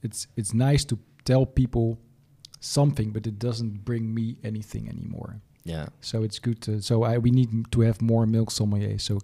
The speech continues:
Speaker 1: I can retire.
Speaker 2: <laughs> Well, no, it's good. Yeah, you, you wanna be passionate about stuff while you're doing it. And I think, um, hopefully there will be more milk sommeliers.
Speaker 1: There we are with three, as far as I know, in the world.
Speaker 2: All
Speaker 1: So
Speaker 2: right, up
Speaker 1: there's
Speaker 2: to
Speaker 1: a
Speaker 2: three.
Speaker 1: Scottish guy and there's a Danish guy.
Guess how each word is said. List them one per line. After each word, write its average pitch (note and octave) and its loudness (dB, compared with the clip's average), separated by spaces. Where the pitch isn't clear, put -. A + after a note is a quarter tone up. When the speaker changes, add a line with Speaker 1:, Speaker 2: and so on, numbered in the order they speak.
Speaker 1:
I G#2 -4
can G2 -4
retire. F#2+ -8
Speaker 2:
<laughs> - 0
Well, D3+ 4
no, D#3 4
it's B2+ 2
good. C#3+ 0
Yeah, G#2 4
you, F2 2
you D#2+ -4
wanna G2 2
be F#2 0
passionate F2+ -2
about D#2+ 0
stuff - 0
while D#2+ 0
you're E2 0
doing E2 0
it. D2+ -6
And D#2+ -6
I D#2+ -4
think, E2+ -4
um, E2 -2
hopefully G2+ 0
there F#2 0
will G#2+ 2
be A2+ 0
more F2+ 0
milk E2+ -2
sommeliers. E2 -2
Speaker 1:
There C#3 4
we C#3 6
are C#3 8
with B2+ 0
three, B2 2
as G#2+ -2
far A#2 0
as A2 -2
I A2+ -2
know, G#2 -2
in G2+ -4
the G2 -6
world. G2 -8
Speaker 2:
All G3+ 0
Speaker 1:
So G#3+ 2
Speaker 2:
right, D#3+ 4
up A2+ 2
Speaker 1:
there's A2 0
Speaker 2:
to A2+ 2
Speaker 1:
a A2+ 2
Speaker 2:
three. G#2+ 0
Speaker 1:
Scottish D3 2
guy B2+ 0
and A#2 -4
there's G#2+ -4
a A2 -4
Danish G#2 -4
guy. F#2+ -6